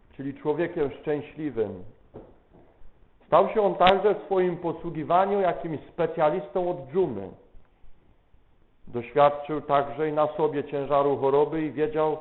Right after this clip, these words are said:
z jak wielkim cierpieniem wiąże się ona i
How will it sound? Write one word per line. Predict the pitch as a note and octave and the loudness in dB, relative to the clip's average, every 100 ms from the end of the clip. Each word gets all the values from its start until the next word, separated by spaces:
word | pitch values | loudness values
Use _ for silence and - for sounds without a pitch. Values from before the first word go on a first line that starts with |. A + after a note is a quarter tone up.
| - - - | -10 -20 -10
z | B2 | -4
jak | C#3 | -2
wielkim | C#3 D3+ D3+ D3+ | 0 0 0 -8
cierpieniem | C3+ E3 D#3 F3+ F#3+ D3+ A#2 | -4 -2 0 2 0 2 -4
wiąże | G2+ C3 C3 B2 | -4 -2 -2 -4
się | B2 C3 | -6 -2
ona | C3 C#3+ C#3 | -2 0 0
i | C3 | -2